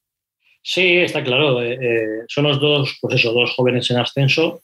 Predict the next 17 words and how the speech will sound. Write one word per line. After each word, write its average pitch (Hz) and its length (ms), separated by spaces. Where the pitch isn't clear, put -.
y 151 360
dos 139 160
bazas 139 240
que 139 80
tenemos 131 320
ahí 131 180
de 127 140
cara 123 440
a, 107 360
a, 113 480
a 113 60
la 113 60
Unión 113 180
Europea, 143 420
europeos 127 460
y 123 60
demás. 107 480